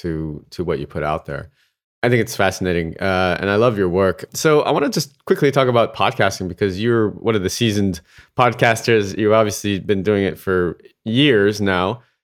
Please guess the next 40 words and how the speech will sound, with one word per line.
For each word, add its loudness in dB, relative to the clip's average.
What -2
do -2
you 2
see 0
as 2
the -2
future? 0
Because, -2
so 2
in 0
Asia, 2
there's 2
not 2
very 2
many 2
podcasts, 0
which -8
is -10
one 2
of 2
the 4
reasons 0
why 4
I 2
started -2
this 0
podcast. -2
Uh, 4
but 2
I 4
see 0
it 2
as 2
a 4
positive 2
trend, -2
at 0
least -2
out 2
here, 0